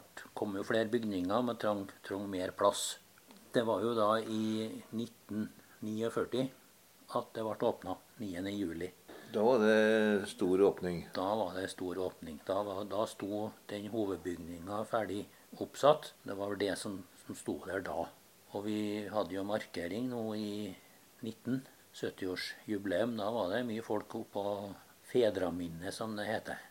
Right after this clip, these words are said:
Speaker 1: Da markerte vi at det var sytti år, da.
Speaker 2: Så niogførti, nitten niogførti?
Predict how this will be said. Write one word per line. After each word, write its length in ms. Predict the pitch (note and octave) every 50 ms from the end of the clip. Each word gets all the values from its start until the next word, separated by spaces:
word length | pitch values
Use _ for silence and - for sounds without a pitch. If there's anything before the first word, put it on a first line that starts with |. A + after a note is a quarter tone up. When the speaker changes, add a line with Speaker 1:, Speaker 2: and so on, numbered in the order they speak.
| - - - G2+
Speaker 1:
Da 100 | G2 G2+
markerte 480 | A2 A2+ A2 - - - E2+ E2 -
vi 80 | F#2 F#2
at 120 | F2+ F2+ -
det 100 | G#2 F#2
var 200 | F2+ F2 F2 F2 - - - - - - - - - -
sytti 440 | - - - - - - - - F#2+ E2+
år, 220 | E2 F2 F#2+ F2+
da. 40 | - - - - - - - - - -
Speaker 2:
Så 120 | - B2
niogførti, 720 | B2+ B2 A#2 A#2 C3 B2+ - C3 - - - - C3+ C3+ D#3 D3 D3 - - - D#3
nitten 380 | C3 C#3 C#3 C3+ - G#2+ A#2
niogførti? 480 | A#2+ A#2 A#2+ B2 A#2 - - - B2+ B2+